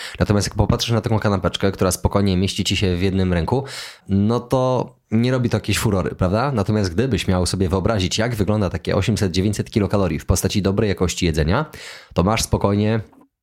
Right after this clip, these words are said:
no, taki dwustugramowy filet piersi kurczaka, który wiadomo, jak zgrillujesz, to troszeczkę wody z tego uleci, więc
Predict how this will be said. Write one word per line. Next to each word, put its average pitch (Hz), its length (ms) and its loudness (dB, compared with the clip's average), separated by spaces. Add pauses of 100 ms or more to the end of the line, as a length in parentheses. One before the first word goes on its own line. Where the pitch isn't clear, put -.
(360)
no, 92 260 2
taki 104 260 -2
dwustugramowy 95 760 0
filet 95 320 -2
piersi 98 260 0
kurczaka, 104 640 -2
który 87 260 0
wiadomo, 85 260 0
jak 76 120 -4
zgrillujesz, 101 500 0
to 90 100 0
troszeczkę 92 380 0
wody 90 220 0
z - 60 -4
tego 85 180 0
uleci, 104 340 0
więc 90 240 -2